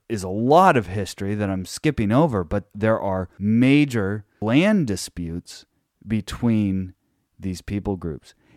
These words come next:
and between the religions. Now, in recent history, Gaza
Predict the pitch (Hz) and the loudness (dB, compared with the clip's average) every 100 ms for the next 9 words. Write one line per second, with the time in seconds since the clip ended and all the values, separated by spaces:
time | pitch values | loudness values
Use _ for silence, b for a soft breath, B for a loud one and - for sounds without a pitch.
0 | b 156 226 196 131 139 139 139 101 101 | b 2 4 4 4 6 6 6 2 0
1 | 95 135 113 78 76 - - _ - 123 | 2 0 0 -8 -10 -18 -20 _ -4 -2
2 | 117 110 - _ 120 113 110 113 160 165 | 0 -2 -6 _ 0 2 2 2 2 2
3 | 135 110 95 - _ - 123 107 - 104 | 0 0 -4 -14 _ -6 -4 -2 -4 -4
4 | 98 131 - - 107 117 123 143 123 104 | -4 -4 -8 -10 -2 2 4 4 2 0
5 | 104 107 | 0 -6